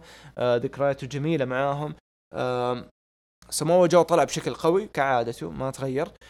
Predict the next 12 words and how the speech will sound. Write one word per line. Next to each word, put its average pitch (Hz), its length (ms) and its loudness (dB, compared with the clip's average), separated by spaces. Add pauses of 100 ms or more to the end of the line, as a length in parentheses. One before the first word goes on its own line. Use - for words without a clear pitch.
(220)
أو 165 100 -4
لكن 202 380 0 (280)
ملاحظ 196 600 2
عليه 175 240 6
لو 156 140 4
تبي 139 180 -6
تتكلم 143 360 -2
يعني 123 300 -4 (460)
جسديًا، 143 680 0
ال-، 131 160 -2
اللغة 135 520 0
الجسدية 139 680 -4